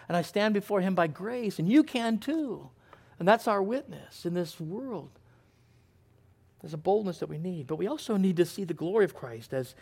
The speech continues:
he's revealed to us here, that we might worship him as we ought. We, we see it in Joseph. See, Joseph was willing to be sinned against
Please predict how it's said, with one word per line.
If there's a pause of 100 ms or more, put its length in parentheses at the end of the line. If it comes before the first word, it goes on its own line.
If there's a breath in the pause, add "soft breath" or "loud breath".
(200 soft breath)
he's
revealed
to
us
here,
that
we
might
worship
him
as
we
ought.
We, (240 soft breath)
we
see
it
in
Joseph. (760)
See,
Joseph
was (140)
willing (280 loud breath)
to
be
sinned
against